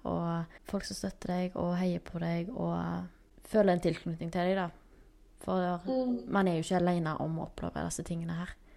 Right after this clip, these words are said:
Speaker 2: Nei,
Speaker 1: Og du er et stort
Speaker 2: og det er
Speaker 1: forbilde.
Speaker 2: derfor jeg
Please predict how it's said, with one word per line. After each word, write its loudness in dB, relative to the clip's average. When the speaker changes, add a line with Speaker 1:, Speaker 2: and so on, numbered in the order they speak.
Speaker 2:
Nei, 2
Speaker 1:
Og 6
du 8
er 8
et 0
stort 0
Speaker 2:
og 0
det 10
er 10
Speaker 1:
forbilde. 2
Speaker 2:
derfor -
jeg -10